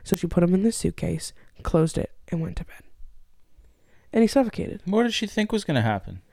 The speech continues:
Speaker 1: Here's my thing. I feel like I could bust out of a suitcase if I wanted to.
Speaker 2: Oh, I doubt it if you're crammed in a weird position.
Speaker 1: But if you, like, use your finger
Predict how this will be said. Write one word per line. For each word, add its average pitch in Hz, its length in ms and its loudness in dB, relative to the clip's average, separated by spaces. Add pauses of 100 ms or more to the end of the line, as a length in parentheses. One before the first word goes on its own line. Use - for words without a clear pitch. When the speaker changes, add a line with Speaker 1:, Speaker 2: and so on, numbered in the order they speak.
(160)
Speaker 1:
Here's - 260 0
my 254 140 6
thing. - 320 -4 (1200)
I 214 140 4
feel 359 160 4
like 247 120 6
I 170 60 2
could 170 140 4
bust 165 240 -2
out 165 80 2
of - 120 -2
a 156 60 -4
suitcase - 440 -8
if 185 60 -6
I - 100 -4
wanted - 280 -6
to. - 120 -10 (1700)
Speaker 2:
Oh, 113 460 4
I 117 140 2
doubt 104 400 -2
it 107 120 0
if 101 120 -8
you're 113 60 -8
crammed 110 460 -6
in 110 60 -4
a 110 40 -4
weird 107 260 -6
position. 101 520 -10
Speaker 1:
But 254 100 6
if 269 140 4
you, 320 80 8
like, 294 160 2
use 247 120 4
your 240 120 6
finger 196 500 4